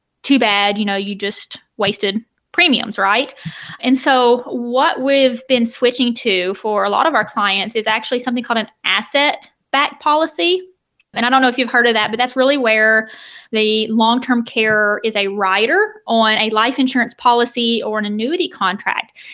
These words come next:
And so if you don't end up needing the long-term care benefits, you actually still have funds available for a death benefit to your spouse or loved ones, or a type of an annuity to p-, pull out for retirement. And so that's been a little bit easier for our clients to stomach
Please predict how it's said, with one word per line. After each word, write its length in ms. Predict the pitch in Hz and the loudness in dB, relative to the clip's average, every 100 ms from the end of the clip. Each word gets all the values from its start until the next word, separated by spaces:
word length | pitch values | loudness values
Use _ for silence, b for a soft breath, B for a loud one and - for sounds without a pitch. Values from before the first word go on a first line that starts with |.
| B | B
And 140 | 233 240 | -4 0
so 240 | 240 226 | 2 2
if 160 | 226 233 | 0 -2
you 140 | 285 | 0
don't 200 | 403 285 247 | 0 -2 -2
end 140 | 240 | 0
up 100 | 220 | 0
needing 540 | 220 214 240 359 185 208 | 0 0 0 0 0 -2
the 80 | |
long-term 400 | 220 214 226 220 | -2 -2 -2 -6
care 380 | 214 - 254 403 | -8 -4 0 2
benefits, 560 | 262 196 - 190 190 - | 0 -2 -2 -2 -2 -4
you 160 | 254 247 | -6 -2
actually 300 | 254 254 233 | -2 -2 -6
still 260 | - 254 | 0 0
have 260 | 254 233 220 - | 0 -4 -4 -4
funds 320 | - 233 269 254 | 0 2 2 2
available 800 | 214 196 285 359 147 98 - B B B B | 0 0 2 0 0 -4 -6 B B B B
for 140 | - 214 | -6 -4
a 60 | |
death 260 | 202 262 277 277 | 0 0 0 0
benefit 500 | 277 269 - 247 240 | -2 0 2 2 2
to 100 | 226 | -4
your 120 | 196 | -8
spouse 440 | - - 214 214 | -6 -2 -2 -2
or 100 | 214 | -6
loved 300 | 208 233 285 | -2 0 0
ones, 400 | 302 302 294 294 | -2 -4 -4 -4
or 260 | 294 220 214 | -4 -2 -2
a 240 | 214 214 | -2 -6
type 280 | 220 - 226 | -10 -6 -6
of 100 | 208 | -6
an 80 | 196 | -8
annuity 520 | 208 247 339 214 202 | -4 0 2 2 0
to 100 | 214 _ | -4 _
p-, 80 | - | -20
pull 180 | - 254 | -4 0
out 160 | 233 - | 0 -2
for 80 | 226 | -10
retirement. 800 | 196 - - 220 285 180 - - | -10 -8 -2 0 0 -2 -6 -4
And 140 | 226 | -2
so 440 | 226 240 220 214 214 B B B - | 0 0 2 0 -2 B B B -12
that's 420 | 208 240 254 - | -4 -2 -2 -6
been 460 | 233 247 240 226 220 | -6 0 2 2 0
a 80 | 220 | -2
little 240 | 226 226 | 0 0
bit 160 | 208 - | -4 -6
easier 420 | 202 208 226 240 | -8 -8 -2 0
for 120 | 247 208 | 2 0
our 80 | |
clients 380 | 202 - 196 214 | 0 -2 -4 -4
to 100 | - | -10
stomach 580 | 196 - - 190 285 320 | -12 -8 -4 0 2 0